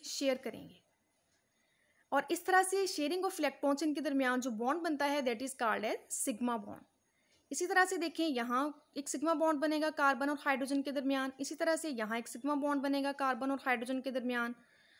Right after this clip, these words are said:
और ये जो है ये भी एक सिग्मा बॉन्ड है और ये भी एक सिग्मा बॉन्ड है। अब इन, ये जो बॉन्ड एंगल है ये भी और ये भी, ये कितना होगा?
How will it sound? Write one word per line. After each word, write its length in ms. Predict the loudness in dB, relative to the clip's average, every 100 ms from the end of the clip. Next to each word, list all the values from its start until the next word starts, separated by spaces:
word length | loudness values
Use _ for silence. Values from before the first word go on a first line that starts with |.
| -20 _
और 360 | 2 4 2 -8 -14 -12 -4
ये 160 | 0 0
जो 140 | 0
है 200 | 0 0
ये 140 | 0 -2
भी 120 | -2
एक 160 | -4 -8
सिग्मा 340 | -10 -4 0 2
बॉन्ड 260 | 4 2
है 160 | 0 -4 -10 -10
और 220 | -4 -4 -2
ये 100 | -6
भी 140 | -4
एक 100 | -8
सिग्मा 300 | -8 -12 -12 -16
बॉन्ड 280 | -20 -20
है। 120 | -20 -20 -20 -20 -20 -20 -20 -20 -20 -20 -20 -20 -20 -20 -20 _ _ -20 -20 -20 -20 -20 -20 -20 -16 -14 0
अब 240 | 0 0 -4
इन, 180 | -4 -4 -8 _ _ _ _ _ _ _ _ _ -8 0
ये 100 | 4
जो 160 | 4 4
बॉन्ड 240 | 6 6
एंगल 260 | 4 0 -2
है 280 | -4 -6 -10 _ _ _ _ _ _
ये 240 | -4 -2 2
भी 180 | 2 0 -2 -4
और 160 | -4
ये 160 | -4 -8
भी, 120 | -8
ये 120 | -10 -6
कितना 300 | -6 0 2
होगा? 260 | 2 2